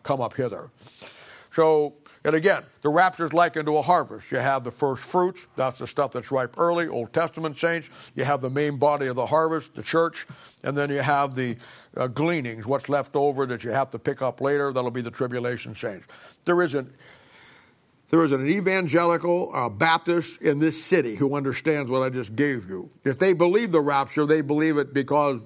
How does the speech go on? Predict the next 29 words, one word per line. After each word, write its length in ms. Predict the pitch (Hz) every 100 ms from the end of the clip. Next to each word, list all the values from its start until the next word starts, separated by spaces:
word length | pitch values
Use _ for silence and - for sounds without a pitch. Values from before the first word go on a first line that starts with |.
| - - -
they 120 | 151
don't 160 | 147 143
have 180 | 143 139
anything 260 | 131 135
else 180 | 135 127
to 120 | 131
believe. 380 | 123 143 123 113
They 120 | 131
don't 160 | 131 127
know 60 |
why 260 | 123 127 131
they 140 | 117
believe 360 | 110 110 104 101
it. 120 | - _ _ - _ _ _ _ - - - - 131
But 140 | 139
a 140 | 135 135
person 480 | - 185 196 175
who 120 | 156 151
rejects 600 | 135 113 165 196 - 143
it 180 | 139
will 140 | 143 135
be 120 | 127
someone 460 | 131 170 160 160 156
that 120 | 131
is 180 | 120 -
absolutely, 640 | 156 165 175 180 170 160
totally 480 | 147 165 165 147 147
ignorant 340 | 160 127 123
of 140 | 123